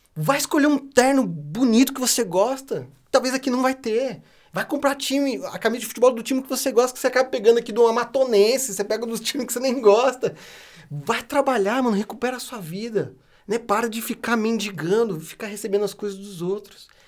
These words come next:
Então era papo reto, não era, é, conversa assim pra es-,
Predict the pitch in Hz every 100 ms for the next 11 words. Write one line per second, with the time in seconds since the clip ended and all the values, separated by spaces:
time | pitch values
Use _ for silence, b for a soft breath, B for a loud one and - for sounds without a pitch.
0 | b b b _ 226 247 262 269 320 247
1 | 233 262 185 240 277 214 147 - b b
2 | - 160 156 165 151 156 156 156 - 151
3 | 151 143 131